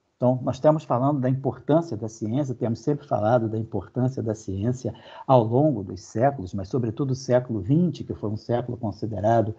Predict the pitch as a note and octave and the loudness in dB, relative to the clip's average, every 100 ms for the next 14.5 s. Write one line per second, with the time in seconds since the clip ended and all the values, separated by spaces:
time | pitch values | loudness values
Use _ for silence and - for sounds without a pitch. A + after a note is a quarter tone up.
0 | - - _ G3+ C3 - C3 - C#3 C3+ | -14 -20 _ -4 -4 0 -2 4 4 4
1 | G2+ A2+ C#3 C#3 - - C3+ C3 C3 - | 0 0 0 -2 -8 2 4 4 0 -4
2 | A#2 B2+ C3 G#2+ A#2 D3+ C3+ C3+ A2+ G#2+ | -2 -2 -2 0 2 2 0 -4 -4 -6
3 | F#2+ A2 G2 C#3 C#3 C#3+ E3 E3+ - _ | -6 -8 -4 -4 0 2 2 -2 -10 _
4 | - _ _ _ - F#3+ - A3+ A3+ E4 | -20 _ _ _ -2 0 4 2 2 2
5 | B2+ - E3 F#3+ D3 C3+ C3+ - C3 - | 0 0 0 2 6 4 2 2 4 8
6 | E3 E3+ C#3 E3+ F3+ B2 B2 A2+ B2 D3 | 6 6 2 2 2 2 2 4 2 2
7 | C3 C3+ B2+ B2 C3 C3 B2 B2+ C3 B2+ | 0 2 4 4 0 -2 0 0 0 -4
8 | A2+ C3+ B2+ B2 A#2+ B2 B2 A#2+ B2+ - | -2 0 2 0 -2 -4 -4 -6 -6 -4
9 | C#3+ D#3 F3 F3 F3 D#3+ D#3 D3+ C3+ C#3+ | -4 -2 -4 -6 -4 -4 -2 -2 0 0
10 | C#3 G#2+ A2 D#3 C3 C3+ - C3 - A2+ | 0 0 0 0 0 0 2 2 4 4
11 | A#2+ B2+ C#3 - C#3+ C#3+ C3+ A#2+ - A#2+ | 4 2 0 4 4 6 2 2 4 4
12 | A#2+ A2+ - - B2+ C3 B2+ A2 A#2+ - | 4 2 -2 4 6 6 4 0 0 -2
13 | B2 A#2 A2+ - A#2+ A#2+ B2 A#2 C#3 C#3 | 0 0 -2 0 4 4 4 4 4 4
14 | A2+ G#2+ G#2+ A#2 B2+ | 4 4 4 6 4